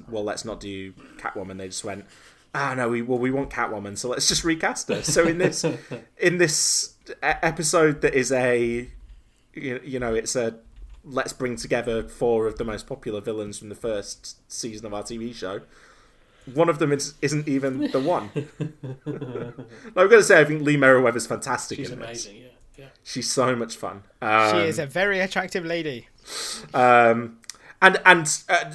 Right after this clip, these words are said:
Speaker 1: the other person who thinks she's a very attractive lady is, um, is
Speaker 3: Adam
Speaker 1: Bruce Wayne.
Speaker 3: West.
Speaker 1: Uh, well, maybe Adam West as well. Who knows?
Speaker 2: <laughs>
Speaker 1: Um, <laughs> um, and we talked about that sequence in the middle of the movie. So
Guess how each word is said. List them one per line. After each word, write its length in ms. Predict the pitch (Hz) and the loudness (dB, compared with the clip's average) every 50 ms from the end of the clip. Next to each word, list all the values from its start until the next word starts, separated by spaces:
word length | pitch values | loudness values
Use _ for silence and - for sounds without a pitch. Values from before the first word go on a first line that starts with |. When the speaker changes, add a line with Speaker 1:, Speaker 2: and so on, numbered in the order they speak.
| 180 | -14
Speaker 1:
the 320 | 175 156 147 160 147 151 - | -16 -8 -4 -2 -2 0 2
other 180 | 175 156 180 170 | 2 2 2 -2
person 420 | - 165 147 131 120 - 131 117 | 0 2 2 2 2 0 -6 -8
who 100 | 113 117 110 | -8 -10 -8
thinks 280 | 113 120 110 113 - | -8 -8 -10 -8 -12
she's 180 | - 117 110 113 | -12 -12 -12 -10
a 40 | 104 | -8
very 260 | 107 101 98 98 92 | -6 -6 -4 -6 -8
attractive 400 | 90 - 101 71 - - 90 - | -8 -10 -12 -12 -12 -14 -14 -12
lady 460 | 95 90 90 87 87 87 87 90 - _ _ _ _ - | -12 -12 -12 -12 -14 -16 -16 -18 -20 _ _ _ _ -8
is, 720 | 101 95 92 90 90 90 - - - - - - - - _ _ _ _ - | -8 -6 -6 -8 -8 -8 -8 -8 -8 -8 -8 -10 -12 -16 _ _ _ _ -14
um, 440 | 92 90 87 87 87 87 87 87 _ _ _ | -12 -12 -12 -12 -14 -16 -18 -20 _ _ _
is 80 | - 113 | -10 -8
Speaker 3:
Adam 140 | 117 113 98 | -8 -8 -8
Speaker 1:
Bruce 100 | 117 170 | -10 -8
Wayne. 180 | - 139 117 92 | -8 -6 -8 -8
Speaker 3:
West. 380 | 92 - - - - - - - _ _ _ _ _ _ _ _ - - | -10 -12 -14 -14 -14 -14 -16 -20 _ _ _ _ _ _ _ _ -12 -10
Speaker 1:
Uh, 100 | 117 - - - | -10 -8 -2 -2
well, 120 | 170 180 | 0 2
maybe 280 | 156 175 185 185 175 139 | 4 6 6 6 6 4
Adam 200 | 120 127 117 113 | 2 2 -2 -2
West 260 | 110 110 - 127 120 | -4 -6 -6 -8 -8
as 100 | 117 117 | -6 -4
well. 200 | 127 123 110 98 | -4 -4 -2 -2
Who 120 | 120 131 | -4 -4
knows? 300 | 117 113 110 - - - 147 135 127 123 | -4 -2 -4 -4 -4 -4 -6 -6 -6 -10
Speaker 2:
<laughs> 140 | 117 - - | -12 -4 4
Speaker 1:
Um, 480 | 135 139 143 135 131 131 131 147 - - - - - 202 190 - - 208 190 - - | 6 8 10 10 10 8 8 6 2 -2 -6 -6 -6 -6 -6 -4 -4 -4 -4 -4 -4
<laughs> 680 | - - - - - - - - 277 269 - - - - | -4 -4 -4 -4 -6 -12 -14 -12 -12 -12 -14 -12 -2 0
um, 480 | 151 151 147 143 143 143 147 147 147 - _ _ _ _ _ _ - - _ _ - | 2 4 6 4 4 4 0 -2 -6 -12 _ _ _ _ _ _ -20 -20 _ _ -4
and 180 | 139 143 143 | -4 -2 0
we 80 | 147 156 | -2 -2
talked 300 | 151 - 185 175 151 151 | 0 0 -2 -2 -2 -2
about 180 | 156 147 135 | -2 0 0
that 140 | 135 120 127 | 0 -2 -2
sequence 420 | - - 127 113 - 120 113 - 120 | -2 -4 -6 -6 -6 -6 -6 -6 -6
in 80 | 107 | -6
the 60 | 110 | -4
middle 200 | 107 104 101 101 | -6 -4 -4 -4
of 120 | 98 92 - | -4 -4 -6
the 60 | 101 | -8
movie. 340 | 98 95 98 95 92 92 87 | -6 -6 -6 -6 -6 -10 -8
So 400 | - - - 113 113 113 110 | -6 -4 0 2 2 2 0